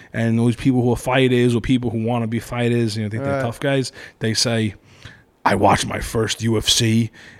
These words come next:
Speaker 1: and I knew I was destined for it.
Speaker 2: Yeah.
Speaker 1: I knew that's what I had to do. I loved that I was hooked."
Speaker 2: <laughs>
Speaker 1: You know the truth? Gerard Gordeau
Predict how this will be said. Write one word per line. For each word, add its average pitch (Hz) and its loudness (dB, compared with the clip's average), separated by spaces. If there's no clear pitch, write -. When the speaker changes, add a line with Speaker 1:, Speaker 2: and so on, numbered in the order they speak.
Speaker 1:
and 104 -2
I 95 0
knew 113 4
I 95 2
was 95 -4
destined 104 -2
for 98 -2
it. 92 -6
Speaker 2:
Yeah. 147 -2
Speaker 1:
I 139 10
knew 170 10
that's 160 10
what 165 10
I 147 10
had 143 4
to 135 -2
do. 135 6
I 123 4
loved 135 2
that 127 -2
I 127 2
was 113 -4
hooked." - 4
Speaker 2:
<laughs> - -8
Speaker 1:
You 123 0
know 131 6
the 139 8
truth? - 4
Gerard 147 4
Gordeau 170 2